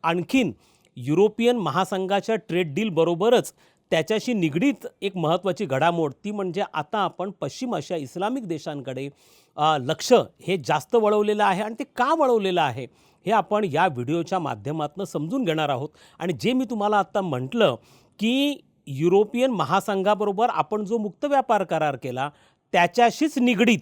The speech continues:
आपण तीस आणि एकतीस जानेवारीची जी महत्त्वपूर्ण ऐतिहासिक अशा स्वरूपाची परराष्ट्रमंत्र्यांची बैठक होती आहे, ही त्याच्याशी निगडीत आहे.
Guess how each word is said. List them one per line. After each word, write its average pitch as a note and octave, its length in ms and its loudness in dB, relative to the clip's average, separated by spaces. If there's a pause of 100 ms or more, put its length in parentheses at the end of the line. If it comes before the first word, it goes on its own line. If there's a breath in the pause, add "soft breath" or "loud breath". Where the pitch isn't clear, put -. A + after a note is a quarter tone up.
(140)
आपण F#3 320 -2
तीस G#3 160 0
आणि G3+ 180 2
एकतीस F#3 340 -4 (140)
जानेवारीची E3+ 540 2
जी D#3+ 180 -4
महत्त्वपूर्ण D#3+ 760 -2 (340 soft breath)
ऐतिहासिक G#3+ 540 2
अशा F3 180 0
स्वरूपाची E3 500 -2
परराष्ट्रमंत्र्यांची E3 920 -4
बैठक C#3 300 -4
होती D#3 220 -6
आहे, B2+ 180 -8 (340 soft breath)
ही - 40 -6
त्याच्याशी A#3 400 -2
निगडीत B3 380 2
आहे. A2+ 220 -2